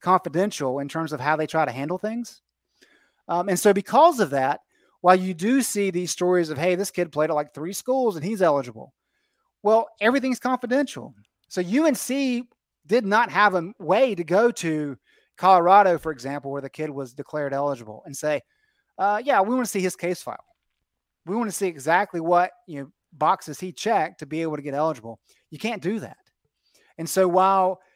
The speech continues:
you know, the fan base understandably was saying, "Hey, well, how is this kid getting to play and Tez is not?"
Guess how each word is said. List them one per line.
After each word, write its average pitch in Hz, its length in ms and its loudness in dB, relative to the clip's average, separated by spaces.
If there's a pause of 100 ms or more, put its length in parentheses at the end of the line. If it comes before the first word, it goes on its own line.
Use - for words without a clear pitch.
you 170 80 -8
know, 170 60 -4
the - 80 -6
fan 247 280 -2
base 190 320 0
understandably 208 880 -4
was 170 140 -12
saying, 185 180 -2
"Hey, 311 140 -12
well, 254 80 -16
how 349 320 -6
is - 80 -12
this 320 160 -12
kid 143 220 -6
getting 143 160 -12
to 131 80 -14
play 143 260 -4
and 143 80 -12
Tez 202 260 -4
is 151 140 -10
not?" - 440 -12